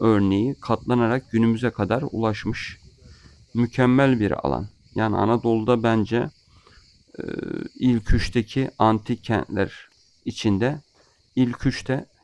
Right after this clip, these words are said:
yerini alır Efes Antik Kenti. Çok önemli bir Helenistik ve Roma yerleşimi. Daha öncesinde Hititlere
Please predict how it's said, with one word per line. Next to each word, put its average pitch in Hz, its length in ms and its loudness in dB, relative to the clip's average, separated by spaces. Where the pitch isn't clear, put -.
yerini 113 340 2
alır 110 440 0
Efes 92 360 -4
Antik 92 400 -4
Kenti. 95 420 -6
Çok - 340 2
önemli 113 420 2
bir 127 340 -2
Helenistik 113 600 0
ve 107 100 4
Roma 117 220 4
yerleşimi. 92 680 0
Daha 113 180 2
öncesinde 113 540 2
Hititlere 113 600 -2